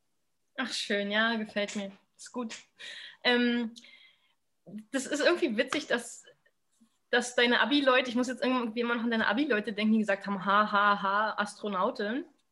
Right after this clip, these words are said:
Eigentlich würde mich mal interessieren, was du denen jetzt sagen würdest über diesen Kanal hier.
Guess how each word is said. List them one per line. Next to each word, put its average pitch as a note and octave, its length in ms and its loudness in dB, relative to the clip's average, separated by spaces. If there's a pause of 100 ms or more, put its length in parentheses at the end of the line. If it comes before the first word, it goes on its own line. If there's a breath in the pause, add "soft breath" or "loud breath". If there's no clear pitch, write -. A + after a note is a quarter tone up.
(220)
Eigentlich B3+ 280 0
würde D#4 140 4
mich D4+ 140 2
mal D4 80 4
interessieren, C4+ 280 0
was C4+ 100 -4
du C4+ 60 -2
denen A#3 160 0
jetzt A#3+ 200 -2
sagen A#3 320 2
würdest G#3+ 280 -6
über A3 160 -2
diesen G#3+ 300 -2
Kanal G#3+ 500 -2
hier. A3 220 -4